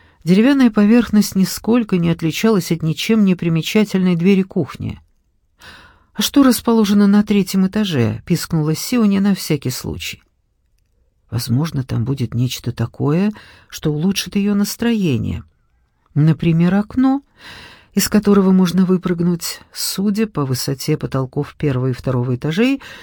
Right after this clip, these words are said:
третий определенно очень высок, что довольно странно для дома на задворках». «Большие заклинания»,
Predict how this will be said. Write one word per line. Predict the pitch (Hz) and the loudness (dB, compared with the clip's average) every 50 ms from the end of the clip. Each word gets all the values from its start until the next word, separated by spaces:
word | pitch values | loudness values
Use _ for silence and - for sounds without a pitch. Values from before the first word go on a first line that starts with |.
| - - _ _ _ | -20 -20 _ _ _
третий | - 185 202 208 190 - 202 | 0 2 4 4 4 2 0
определенно | 175 - 190 175 190 185 196 190 180 185 | 0 0 2 2 4 4 4 4 4 2
очень | 180 170 - 180 185 | 2 0 0 -2 -2
высок, | 180 196 202 - - - 240 208 - - | 0 0 -2 -4 -2 -2 -2 -2 -2 -4
что | - - - 139 135 | -8 -6 -4 -4 -2
довольно | 131 147 147 156 175 175 165 156 151 | -2 0 0 2 2 2 2 0 0
странно | - - - - 147 143 139 135 135 143 160 190 208 | -2 -4 -6 -4 -2 -2 0 0 0 0 0 0 0
для | 196 170 143 135 127 | 0 0 -2 -2 -2
дома | 127 123 120 120 117 120 131 | -2 -2 -2 -2 0 0 0
на | 135 143 151 | 0 -2 -2
задворках». | 151 165 185 175 - 127 110 104 101 - - 90 - - - - - _ _ _ _ _ _ _ _ _ _ _ _ _ _ _ _ _ _ _ _ _ _ _ _ _ _ _ _ _ _ _ _ _ _ _ _ _ _ _ _ _ _ _ _ _ _ _ _ _ _ | -2 -2 -2 -2 -2 -2 -4 -4 -4 -6 -10 -10 -12 -12 -14 -20 -20 _ _ _ _ _ _ _ _ _ _ _ _ _ _ _ _ _ _ _ _ _ _ _ _ _ _ _ _ _ _ _ _ _ _ _ _ _ _ _ _ _ _ _ _ _ _ _ _ _ _
«Большие | - 151 160 160 151 175 190 185 - - - - 202 196 190 180 | -4 -2 0 2 2 2 2 2 0 -2 -2 0 2 2 2 2
заклинания», | 170 185 180 190 190 190 180 165 143 127 123 117 117 113 117 120 123 | 0 -2 -2 -2 0 0 0 0 0 0 0 0 0 0 -2 -4 -6